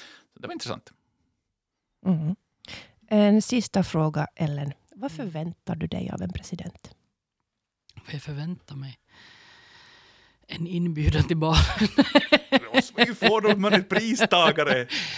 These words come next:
Speaker 3: Nej, alltså, nej, det vill jag faktiskt. Nej, jag, vad jag förväntar mig är att om Trump klappar en på knä så sveper man bort den, den, eh, handen sådär vänligt men bestämt. Det förväntar jag mig.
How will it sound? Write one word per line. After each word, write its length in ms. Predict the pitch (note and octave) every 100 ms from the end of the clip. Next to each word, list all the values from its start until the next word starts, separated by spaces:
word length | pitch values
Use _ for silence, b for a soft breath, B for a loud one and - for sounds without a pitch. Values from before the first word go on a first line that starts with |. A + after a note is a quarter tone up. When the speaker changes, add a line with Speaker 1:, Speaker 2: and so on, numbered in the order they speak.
| B
Speaker 3:
Nej, 500 | - G3 G3+ G3 F#3 -
alltså, 380 | F#3 F3 F3 D#3
nej, 240 | D#3 D#3
det 80 | D#3
vill 240 | D3+ D3+
jag 100 | D3
faktiskt. 360 | - - F3+ D3+ -
Nej, 260 | G3+ G#3
jag, 160 | F#3 F#3
vad 240 | C3+ D#3+ G3
jag 80 | F#3+
förväntar 500 | F#3+ G3+ G#3+ - F3
mig 240 | E3 D3+
är 300 | D#3 D#3+ D#3 C#3 _ _ _ _ _ _ _ _
att 280 | D#3+ - - -
om 340 | D3+ C#3+ C3 - _ _ _ -
Trump 380 | - E3 D#3+ _ - _ _
klappar 360 | - E3 - C3+
en 220 | B2+ C3
på 240 | - B2
knä 460 | - - D#3+ C3 C#3+
så 140 | -
sveper 400 | - - C#3+ C#3 -
man 160 | F3+ E3
bort 340 | G3 G3+ A3 -
den, 360 | F#3 D3+ E3+ F#3 _ B B B2+
den, 360 | E3 E3 D3 C#3+
eh, 160 | C3+
handen 440 | C#3 D#3+ D3+ C3+ C#3
sådär 320 | D3+ C3+ C#3+
vänligt 440 | D#3+ E3 D#3 D3 -
men 220 | D#3 C#3
bestämt. 500 | C#3+ - A2+ C3+ -
Det 140 | F3+ E3
förväntar 400 | D3+ C#3+ C#3+ D#3
jag 80 | D3+
mig. 140 | C#3